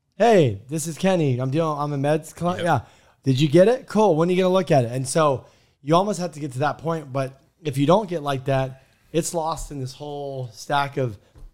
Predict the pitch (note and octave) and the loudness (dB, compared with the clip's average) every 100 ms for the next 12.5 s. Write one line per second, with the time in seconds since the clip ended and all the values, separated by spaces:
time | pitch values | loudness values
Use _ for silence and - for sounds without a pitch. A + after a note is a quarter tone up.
0 | - B2+ A3 F3+ B2+ C3+ C3+ - C#3 - | -6 -2 0 0 0 0 -2 -4 -10 -6
1 | C3+ A2+ E3+ B2 A2+ A#2+ B2 A2 A2 G#2+ | -4 0 0 0 -4 -6 -8 -8 -12 -14
2 | - G#2+ - F3+ F#3 D3+ C3+ - - G#2+ | -12 -8 -4 -2 0 -2 -8 -16 -14 -16
3 | - G2+ G2+ G2 F2 F2+ - - F#2+ F2 | -10 -8 -4 -4 -6 -10 -12 -12 -8 -8
4 | F2+ F2+ - B2+ C3 B2 A#2 G#2+ G#2+ G#2+ | -8 -10 -8 -4 -4 -4 -4 -6 -8 -12
5 | F#2+ F#2+ F2+ _ G#2+ G#2+ G#2 - A2+ A2 | -12 -14 -16 _ -10 -8 -10 -10 -4 -2
6 | G2+ B2 C3+ C3 A2 A2+ A2 G#2 F#2+ F#2+ | -2 -2 -2 -2 -4 -8 -8 -6 -6 -8
7 | - A#2 F#2+ F2+ - - _ _ _ _ | -12 -10 -8 -8 -8 -12 _ _ _ _
8 | - F#2+ A2 G2+ - B2 A#2 G2+ G2 F#2+ | -14 -6 -4 -4 -8 -8 -10 -10 -12 -12
9 | - - - F#2 D#2 - - - - - | -14 -20 -12 -10 -10 -14 -20 -20 -20 -6
10 | F#2+ F2+ - F#2 F2 - - - G2+ G2 | -4 -4 -10 -12 -12 -14 -16 -14 -10 -10
11 | G2 - - F#2+ - _ F2 F2+ F2+ D#2+ | -8 -12 -12 -14 -14 _ -14 -10 -10 -10
12 | E2 D#2+ - - - | -14 -16 -18 -20 -20